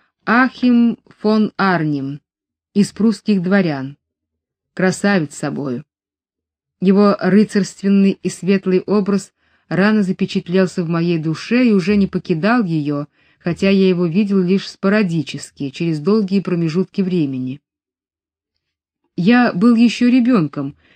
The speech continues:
когда он впервые появился в поле моего зрения. Это произошло в Геттингене, куда мне довелось однажды сопровождать отца, и где мы заметили бравого студента, который в вечер нашего приезда приветствовал отца на улице криком «Виват!».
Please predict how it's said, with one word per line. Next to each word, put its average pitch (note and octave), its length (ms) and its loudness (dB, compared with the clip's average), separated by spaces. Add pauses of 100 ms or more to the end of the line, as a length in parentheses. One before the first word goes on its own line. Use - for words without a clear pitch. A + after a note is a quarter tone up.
(180)
когда F#3 320 2
он F3 100 0
впервые F#3+ 480 2
появился F3+ 520 0
в - 100 -16
поле E3+ 220 -2
моего E3 300 -2
зрения. C#3 540 -6 (880)
Это A3+ 200 2
произошло A#3+ 520 2
в G#3+ 80 0
Геттингене, D#3 880 -2 (280)
куда F#3+ 240 0
мне F#3+ 140 4
довелось F#3 400 0
однажды F3 380 -2
сопровождать E3+ 800 -4
отца, B3 420 -4
и D#3 380 0
где D3+ 220 -4
мы E3+ 140 -2
заметили F3 460 -2
бравого F3 400 0
студента, F3 680 -2 (400)
который G3 480 4
в E3 40 -2
вечер G3 340 2
нашего F#3 400 0
приезда A#3 580 0
приветствовал A3 640 0
отца F#3+ 340 -4
на A3 180 2
улице A#3+ 420 0
криком A3+ 500 0
«Виват!». F3 540 -4